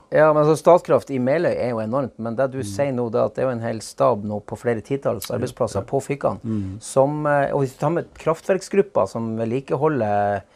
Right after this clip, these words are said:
Speaker 1: anlegg som fortje-, som forsyner i praksis hele landet med strøm, så snakker vi om en eksportbedrift her, altså eksport ut av Meløy i hvert fall. Eh, dere jobber mot, eh,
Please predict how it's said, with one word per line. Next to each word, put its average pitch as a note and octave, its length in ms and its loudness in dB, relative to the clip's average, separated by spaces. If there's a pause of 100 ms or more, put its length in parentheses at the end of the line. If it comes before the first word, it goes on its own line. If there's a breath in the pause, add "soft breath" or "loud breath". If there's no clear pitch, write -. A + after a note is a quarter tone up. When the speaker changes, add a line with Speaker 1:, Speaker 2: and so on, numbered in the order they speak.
(300 soft breath)
Speaker 1:
anlegg D3 420 2
som - 180 -8
fortje-, A#2 500 -4
som A#2 200 -8
forsyner A#2+ 540 -4 (100)
i G#2+ 60 -14
praksis A2 480 -8
hele A2+ 200 -2
landet B2+ 300 -2
med G2 100 -6
strøm, G2 260 -6 (600 soft breath)
så - 140 -16
snakker C#3 260 2
vi C3+ 60 4
om A2+ 120 0
en G#2+ 200 -6
eksportbedrift - 640 -6
her, - 160 -4
altså G2+ 160 -4 (220)
eksport - 340 -4
ut A2 140 -2
av A#2+ 80 2
Meløy C3 220 0
i A2 40 0
hvert G#2 140 -4
fall. F#2 160 -8 (640 soft breath)
Eh, A2+ 100 -4
dere C#3 300 -2
jobber E3 260 4
mot, B2+ 240 -2 (220)
eh, A2 720 -4